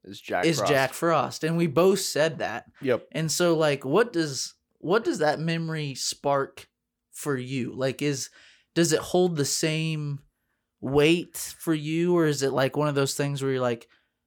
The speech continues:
Speaker 2: "Geez, like, time has passed," and, like, that's kinda, like, that was a fun memory? Like, what
Speaker 1: It's
Speaker 2: do you
Speaker 1: just,
Speaker 2: think
Speaker 1: it's,
Speaker 2: about it?
Speaker 1: I mean, I think it's just kinda the thing that everyone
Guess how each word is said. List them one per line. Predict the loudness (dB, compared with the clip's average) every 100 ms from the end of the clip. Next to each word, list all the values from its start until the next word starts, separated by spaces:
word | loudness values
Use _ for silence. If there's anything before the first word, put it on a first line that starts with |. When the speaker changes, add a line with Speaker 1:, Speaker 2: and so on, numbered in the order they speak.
| _ _
Speaker 2:
"Geez, | -8 -4 -2 -2 -2
like, | -4 -4 _ -8
time | -2 -2 -2
has | -6
passed," | -2 0 0 -2 -6
and, | -4
like, | -4 -2
that's | -4 -4
kinda, | -4 -4 -2 -2
like, | -4 -8 -20 _ _ _ _ _ _
that | -6
was | -4
a | -6
fun | -12 -20 -6 -2 -2 -2
memory? | -4 -4 -4 -6 -8 _
Like, | -12 -12 -12 -20 _ _ _ -20 _ _
what | 2 4
Speaker 1:
It's | 4
Speaker 2:
do |
you | 4
Speaker 1:
just, | 2
Speaker 2:
think | 4
Speaker 1:
it's, | 2 2
Speaker 2:
about | -2 -2
it? | -2
Speaker 1:
I | 2 2
mean, | 2 0
I | 0 -2
think | -2 -4
it's | -4
just | -4 -4
kinda | 0 0 2
the | 0
thing | 0 -2 0
that | 0 2
everyone | 0 0 0 0 0 -2 -4 -6